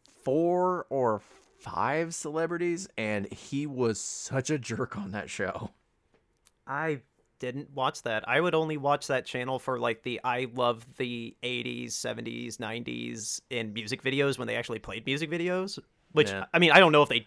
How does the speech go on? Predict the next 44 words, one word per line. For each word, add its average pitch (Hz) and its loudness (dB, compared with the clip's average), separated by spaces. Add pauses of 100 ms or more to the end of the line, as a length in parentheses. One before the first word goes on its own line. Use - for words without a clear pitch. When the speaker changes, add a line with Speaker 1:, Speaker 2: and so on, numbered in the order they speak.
(100)
Speaker 2:
don't, 117 -4
I 151 10
don't 208 10
know 165 12
if 151 6
they 131 6
Speaker 1:
From 139 8
Speaker 2:
outright 127 6
don't 110 -6
anymore, 160 0
Speaker 1:
from, 120 2
Speaker 2:
but 113 0
Speaker 1:
from 127 0
six - 2
A 127 8
M 123 4
to 120 2
ten 113 0
A 113 0
M 110 0
weekdays. 110 0 (280)
<laughs> - -18
Speaker 2:
Dude, 151 4 (600)
it's, - -10
it's 160 2
funny 156 4
enough, 135 2
like, 123 0
around 135 4
this 143 0
time 151 2
right 120 4
now, 131 2
like, 113 -2 (140)
winter, 135 0
when 123 -2
we 127 0
were 123 -2 (140)
doing, 120 -2
um, 110 -4 (360)
uh, 87 -6 (420)
track 131 2
conditioning 110 -8
and 104 -10